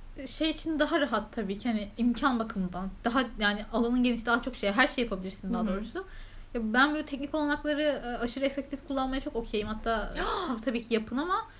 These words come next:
Speaker 2: Elif,
Speaker 1: e, kötü
Speaker 2: kolonya
Speaker 1: yapılınca
Speaker 2: getir.
Speaker 1: Hemen, hemen.
Speaker 2: Alaaddin.
Speaker 1: Tansiyon düştü. <gasps> Alaaddin dev gişe yapması, çılgınlar gibi kar etmesi.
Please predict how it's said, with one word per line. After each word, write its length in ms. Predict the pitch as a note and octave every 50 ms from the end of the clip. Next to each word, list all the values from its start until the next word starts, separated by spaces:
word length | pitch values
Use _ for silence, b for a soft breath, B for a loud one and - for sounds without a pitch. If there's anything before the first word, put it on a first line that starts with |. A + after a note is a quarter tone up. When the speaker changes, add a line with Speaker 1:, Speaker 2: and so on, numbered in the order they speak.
| b b -
Speaker 2:
Elif, 220 | A3+ A#3 A#3+ C#4
Speaker 1:
e, 40 | B3+ - -
kötü 80 | D#4 D#4+
Speaker 2:
kolonya 400 | - - F#4+ - G#3+ A3 - -
Speaker 1:
yapılınca 160 | D#4+ C#4+ D4+ D#4+
Speaker 2:
getir. 200 | G4 - - - - - -
Speaker 1:
Hemen, 320 | - A#3 A3 G3+ G#3 A3 A3 -
hemen. 200 | A3+ A3 A3 G#3+
Speaker 2:
Alaaddin. 140 | G3 G3 G3+ G3+
Speaker 1:
Tansiyon 320 | G3 G3 G3 A#3+ A#3+ A#3
düştü. 300 | G#3 G3 G3 G3 G3+ G#3 B D#4+ F#4+ G#4 G4+ F#4+ F#4 E4+
<gasps> 400 | E4 D#4+ D4 C#4 B B - -
Alaaddin 800 | G#3+ G#3+ A3+ A#3+ B3+ B3 - C4 C4 C4 B3+ B3+ C4 B3 A#3+ - - G#3
dev 540 | G#3+ G3+ F#3+ A3+ A#3 A#3+ C4 C4+ A#3+ A#3
gişe 280 | A#3 G#3 G3 - - B3
yapması, 440 | G#3+ G3+ G3 - G#3+ G3 G#3 - -
çılgınlar 480 | - - A#3 G#3 A3 G#3+ A3+ B3+ B3+
gibi 260 | C#4+ A#3 G#3+ G3 G3 -
kar 200 | A#3+ A3+ G3 F#3
etmesi. 600 | F#3 - F#3 F#3+ F#3 - - - G3+ G3 G#3+